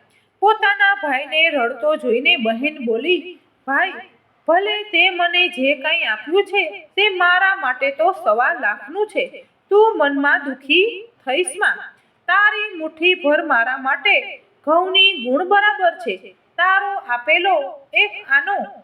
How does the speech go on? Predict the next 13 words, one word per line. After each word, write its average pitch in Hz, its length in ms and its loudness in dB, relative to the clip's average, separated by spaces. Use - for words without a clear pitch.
મારા 381 400 2
માટે 302 480 -2
સો 339 440 2
રૂપિયા 277 400 -2
સમાન 415 440 2
છે 220 360 -8
અને 427 340 0
માટીનું 330 680 -2
ઢેફું 330 680 0
ગોળના 381 640 2
રવા 285 440 0
બરાબર 277 480 2
છે." 240 420 -8